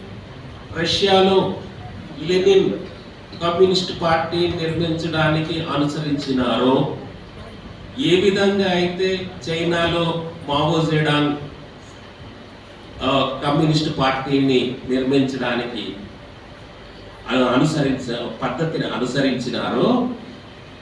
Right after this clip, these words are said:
ఆ పద్ధతిని అంటే లెనినిస్ట్ ప్రిన్సిపుల్ అంటారు, లెనినిస్ట్ సూత్రము, నిర్మాణ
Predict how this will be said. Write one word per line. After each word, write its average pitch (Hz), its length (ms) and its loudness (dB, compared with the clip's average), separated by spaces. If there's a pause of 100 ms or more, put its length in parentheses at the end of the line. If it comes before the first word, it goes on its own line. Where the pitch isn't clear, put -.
(140)
ఆ 156 160 4 (180)
పద్ధతిని 165 680 4 (460)
అంటే 170 240 -2 (920)
లెనినిస్ట్ 190 800 4
ప్రిన్సిపుల్ 156 600 0
అంటారు, - 340 -8 (460)
లెనినిస్ట్ 180 600 0 (680)
సూత్రము, 170 600 4 (260)
నిర్మాణ 175 460 4